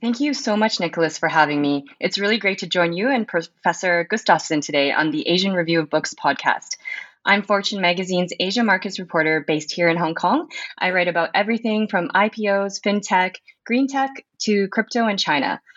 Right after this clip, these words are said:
Uh, back in two thousand and seventeen, I actually began roaming around Eastern Siberia and the border towns along the Russia and China border. I became really fascinated with, uh, Russia's post-Soviet economic development and its growing ties with China,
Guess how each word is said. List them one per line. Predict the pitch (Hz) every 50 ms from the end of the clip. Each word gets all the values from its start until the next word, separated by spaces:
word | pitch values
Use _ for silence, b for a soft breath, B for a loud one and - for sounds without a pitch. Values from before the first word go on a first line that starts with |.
| B B B B B _ -
Uh, | 175 170 165 160
back | 160 202 233 302 302
in | 330 262
two | - - 214
thousand | 196 175 175 180 175 160
and | 156 156
seventeen, | - 165 147 156 147 - - 156 139 131 131
I | - 147
actually | 135 156 175 - - - 180 165 156
began | 151 151 165 156 147 147 151 151 151
roaming | 165 175 185 190 185 185
around | 175 165 165 160 160 156 -
Eastern | 147 156 - - 175 170 160
Siberia | - 170 156 151 147 160 160 160 160 160 160 156 156 - -
and | 147 156
the | 147 143
border | - 185 196 202 208
towns | 202 - - 147 139 139 139 -
along | 147 143 143 143 147 143
the | 143 139
Russia | 139 151 156 - - 165
and | 147 139
China | - - 147 143 139
border. | 123 - 135 127 123 117 - b b b b b b b _ -
I | - 180
became | 170 185 190 - 214 208 202 185
really | 190 208 254 302
fascinated | 302 - 156 139 160 - - 160 147 147 147 139 -
with, | 143 143 147 - _ - - -
uh, | 160 156 151 147 143 143 135
Russia's | 147 143 - - 160 143 139 - -
post-Soviet | - - 208 208 - - 196 180 160 160 160 - -
economic | 160 - - 165 156 151 147 151
development | - 156 147 156 165 - 226 240 277 302 311 - - B B B B B B -
and | 170 170
its | 202 -
growing | - 185 190 208 247 254 240
ties | - - 170 165 165 160 156
with | 151 - -
China, | - - 151 143 139 127 110 -